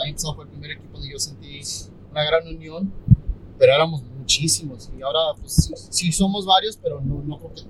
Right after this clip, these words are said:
tantos como el año pasado. Pero también siento esa misma positividad, esa energía chingona donde cada quien ya sabe su jale, o, no, o nos vamos puliendo en, en ese,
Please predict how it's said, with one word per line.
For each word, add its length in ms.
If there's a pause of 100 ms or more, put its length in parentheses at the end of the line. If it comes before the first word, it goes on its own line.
tantos 420
como 180
el 120
año 200
pasado. 440 (500)
Pero 200
también 240
siento 240
esa 160
misma 340 (400)
positividad, 720
esa 140
energía 560
chingona 400
donde 400 (520)
cada 200
quien 180
ya 100
sabe 200
su 160
jale, 240
o, 80
no, 100
o 240
nos 100
vamos 240
puliendo 340
en, 60
en 220
ese, 220